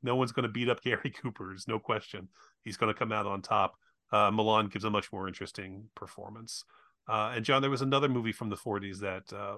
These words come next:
we watched that I know you wanted to talk about, uh, Mask of Demetrios.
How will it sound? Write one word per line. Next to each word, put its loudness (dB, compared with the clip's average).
we -8
watched -4
that -6
I -8
know -10
you -8
wanted -10
to -16
talk -6
about, -8
uh, -8
Mask -4
of -6
Demetrios. -12